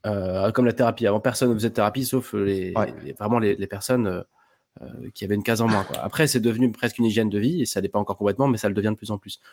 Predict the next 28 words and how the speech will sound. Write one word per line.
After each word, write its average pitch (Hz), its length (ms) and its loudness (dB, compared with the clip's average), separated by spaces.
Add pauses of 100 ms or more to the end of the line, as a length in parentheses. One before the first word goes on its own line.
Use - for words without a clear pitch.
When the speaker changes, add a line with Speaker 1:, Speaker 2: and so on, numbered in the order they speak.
Speaker 1:
Le 101 140 0
coaching, 123 360 2
c'est 123 160 0
pareil. 127 380 2 (540)
Et - 60 0
donc, 135 260 2
comme 113 180 0
on 123 60 4
est 135 40 4
là 143 100 4
pour 113 160 -2
parler 120 280 4
de 104 200 -2
futur 123 300 -4
du 110 80 -4
travail, 131 460 0 (400)
dans 110 100 0
ce - 80 -6
que 156 60 2
tu 147 160 0
dis, 151 180 0
j'entends 151 520 0 (840)
un 113 120 -2
peu 170 220 0
que, 123 380 0
au 123 120 0
fond, 151 420 2
euh, 104 340 4